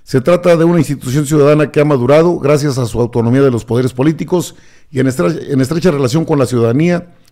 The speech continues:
y la pluralidad de los partidos políticos. Ha permitido durante los últimos veinticinco años la realización de procesos electorales generales o locales,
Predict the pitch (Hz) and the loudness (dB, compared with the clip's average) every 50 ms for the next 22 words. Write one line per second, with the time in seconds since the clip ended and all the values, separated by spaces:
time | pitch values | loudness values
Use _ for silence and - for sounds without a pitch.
0 | _ _ 131 123 123 147 160 156 - 151 143 143 123 117 120 127 135 135 131 120 | _ _ -2 0 2 2 0 0 -2 -2 0 2 2 2 2 2 2 2 2 0
1 | 120 - - 117 - - 123 110 95 - - - - 110 117 123 123 - 101 - | -2 -4 -4 -6 -4 -2 -2 -2 -2 -4 -10 -10 -8 -4 -2 -2 -2 -4 -8 -14
2 | - - - - _ - - - - - - - - - 220 202 196 190 151 175 | -18 -20 -20 -20 _ -20 -20 -20 -20 -20 -6 -4 0 2 2 2 2 0 0 2
3 | 202 202 190 190 170 156 147 147 139 135 135 131 - - - - - - - 165 | 2 4 4 4 4 2 2 0 -2 -2 -2 -4 -6 -10 -18 -20 -20 -4 -2 -2
4 | 170 170 180 170 151 139 143 131 120 110 123 165 160 - 180 190 196 190 185 156 | -2 0 -2 -2 0 0 0 -2 -2 -4 -4 -4 0 0 2 2 2 2 0 2
5 | 151 127 123 123 127 117 127 110 135 165 165 - - 127 139 139 147 139 127 127 | 2 0 0 0 -2 -4 -4 -2 -2 -2 -2 -2 -2 -2 -2 -2 -2 -2 0 -2
6 | 120 117 123 123 135 151 156 156 139 - - - - _ _ _ _ _ _ - | -2 -2 0 2 2 2 2 0 -2 -6 -12 -20 -20 _ _ _ _ _ _ 0
7 | 139 131 127 131 143 156 156 123 135 123 113 110 - 139 135 151 156 147 - - | 2 2 4 4 4 2 2 2 2 2 0 0 0 0 0 0 -2 -4 -8 -12